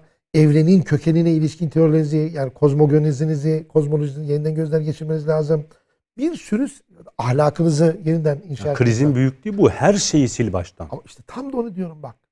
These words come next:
Speaker 1: Ne kadar
Speaker 2: Hmm.
Speaker 1: güzel söyledin. Tam da onu diyorum. Yani bina tamamen üzerimize çökmüş. <laughs>
Speaker 2: Sıfırdan.
Speaker 1: Yepyeni bir bina kurmak. E, tabii, tabii. Şimdi bazı metinlerde, e, ilginç bir şey. Her şey sıfırdan başlamak diye başlık atılır zaten.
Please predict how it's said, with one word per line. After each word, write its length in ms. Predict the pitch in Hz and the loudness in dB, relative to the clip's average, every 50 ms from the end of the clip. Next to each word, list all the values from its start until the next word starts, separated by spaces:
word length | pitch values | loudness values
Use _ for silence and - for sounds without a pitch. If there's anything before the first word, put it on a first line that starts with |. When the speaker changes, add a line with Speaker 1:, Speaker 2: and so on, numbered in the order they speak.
| _ _ _ - | _ _ _ -8
Speaker 1:
Ne 60 | 185 | -4
kadar 220 | - 208 202 196 196 | -4 -2 -2 -2 -2
Speaker 2:
Hmm. 80 | 170 | -2
Speaker 1:
güzel 180 | 170 160 165 151 | -2 -2 -2 -4
söyledin. 420 | - - 147 139 135 123 127 120 _ | -4 -6 -8 -8 -8 -10 -12 -16 _
Tam 260 | - 202 285 285 269 | -14 -10 -10 -6 -4
da 60 | 254 | -2
onu 180 | 240 226 208 175 | -2 0 0 2
diyorum. 240 | 165 151 139 117 - _ _ _ _ _ _ | 2 2 0 -2 -6 _ _ _ _ _ _
Yani 260 | 185 220 220 185 143 | 2 2 4 4 4
bina 280 | 165 240 262 247 214 190 | 4 6 6 6 6 6
tamamen 400 | - 214 247 254 254 226 202 196 | 4 4 4 4 4 4 4 2
üzerimize 420 | 196 180 220 220 220 214 208 226 | 4 4 6 4 4 2 0 -2
çökmüş. 500 | - - 175 156 - 254 294 - - _ _ _ _ _ _ | 0 0 0 -2 -2 -6 -12 -16 -18 _ _ _ _ _ _
<laughs> 220 | _ _ _ _ _ | _ _ _ _ _
Speaker 2:
Sıfırdan. 380 | 240 226 180 190 160 139 160 262 | -4 -4 -2 -2 0 2 2 2
Speaker 1:
Yepyeni 360 | 294 - 185 196 220 269 269 | 2 2 0 0 0 0 -2
bir 60 | 240 | -4
bina 240 | 226 254 311 330 311 | -2 0 0 0 0
kurmak. 420 | - 254 262 240 220 160 - - - | 0 -2 -2 -2 -2 -2 -4 -8 -12
E, 140 | 220 160 139 - _ _ _ _ _ _ _ | -12 -12 -12 -14 _ _ _ _ _ _ _
tabii, 180 | - 240 220 | -4 -4 -4
tabii. 340 | - 208 240 233 175 135 117 - _ _ _ _ _ _ _ | -4 -4 -2 -2 -2 -2 -4 -8 _ _ _ _ _ _ _
Şimdi 220 | 226 220 185 139 | -10 -10 -6 -4
bazı 300 | 156 185 269 262 214 220 | -4 -4 -4 -4 -6 -6
metinlerde, 720 | 180 208 - - 240 247 240 226 190 165 151 135 127 - _ 185 | -8 -8 -8 -10 -14 -14 -14 -12 -8 -6 -6 -8 -8 -12 _ -18
e, 140 | 156 151 151 175 - | -16 -16 -16 -10 -4
ilginç 340 | 220 175 160 165 202 156 143 | -2 -2 -2 -2 -4 -6 -6
bir 40 | 123 | -10
şey. 120 | 135 151 | -10 -10
Her 100 | 190 220 | -10 -10
şey 180 | - - 190 165 | -8 -10 -10 -10
sıfırdan 460 | - - 143 131 165 165 175 165 156 | -10 -14 -16 -16 -14 -12 -12 -10 -10
başlamak 380 | 156 - - 165 185 208 - | -12 -12 -12 -16 -20 -16 -12
diye 140 | - 190 147 | -10 -8 -6
başlık 300 | 135 123 - - 160 127 | -6 -6 -4 -6 -6 -6
atılır 240 | 113 - 117 110 104 | -6 -8 -10 -10 -12
zaten. 380 | 101 101 98 90 85 _ 85 | -14 -16 -18 -20 -20 _ _